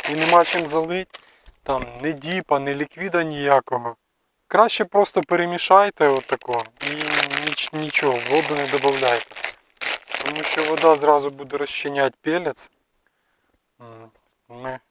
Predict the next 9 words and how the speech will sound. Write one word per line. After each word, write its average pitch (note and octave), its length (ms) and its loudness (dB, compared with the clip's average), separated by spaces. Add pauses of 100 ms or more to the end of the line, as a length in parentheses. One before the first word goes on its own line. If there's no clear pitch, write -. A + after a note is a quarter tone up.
візьмемо, A#2+ 460 -6 (2000)
я F#3+ 140 -10
спробую A#2+ 460 -6
трошки. - 460 -12 (1400)
Ну, G#3 140 -18
знаєте, D3+ 440 -4 (180)
але D#3+ 340 8
от D#3+ 160 -2
технокарповський, E3 1040 2